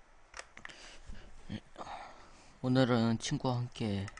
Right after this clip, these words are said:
마인크래프트 산업모드 모이트 할 건데요. 어, 야, 들어가 있어. 아, 일단은,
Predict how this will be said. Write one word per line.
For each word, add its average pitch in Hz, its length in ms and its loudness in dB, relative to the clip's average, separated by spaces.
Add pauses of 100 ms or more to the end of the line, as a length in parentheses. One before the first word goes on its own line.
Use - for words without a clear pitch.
(140)
마인크래프트 107 720 -2 (440)
산업모드 135 560 2
모이트 101 240 -2
할 110 100 -2
건데요. 101 460 -2
어, 101 200 0 (760)
야, 95 180 4 (200)
들어가 92 260 4
있어. 87 500 0 (4000)
아, 120 220 6
일단은, 120 680 4